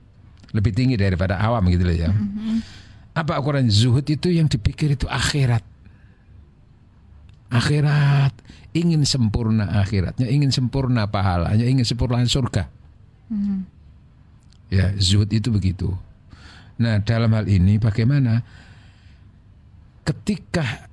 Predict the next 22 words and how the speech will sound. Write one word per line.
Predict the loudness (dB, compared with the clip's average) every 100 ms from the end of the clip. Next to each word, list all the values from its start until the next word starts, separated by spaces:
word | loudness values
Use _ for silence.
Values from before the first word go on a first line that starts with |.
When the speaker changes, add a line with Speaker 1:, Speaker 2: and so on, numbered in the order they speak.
| -8
Speaker 1:
orang | -4 -2 0
itu | -2 -2 0
beribadah, | -2 -2 -2 -2 -4 -2 0
niatnya | 2 2 4 2 0 0 0 2 0 -2
karena | 0 2 2 2 0
ini | 0 2
menjalankan | 4 4 4 4 2 2 2 0
perintah | 0 0 0 -2 -6
Allah, | -8 -6 -2 0 0 -2 -8 -6
tata | -6 -4 -4
aturannya | -4 -2 0 2 2
sudah | 2 0
ditata | 0 0 0 -2 -2
juga, | -2 -2 -2 -2
di-, | -2
dijelaskan | -2 -2 -2 -2 0 0 0 0 0
oleh | 2 2
Rasulullah. | 2 0 0 -2 -2 -2 0 0 -2 -4 -8 -20 -20 -20 -20 -6
Nah, | -2 0 -2 -8 -20
dalam | -4 0 0 0 0
beribadah | -2 -2 -2 0 -4 -2 -4
ini, | 2 2 4 2 0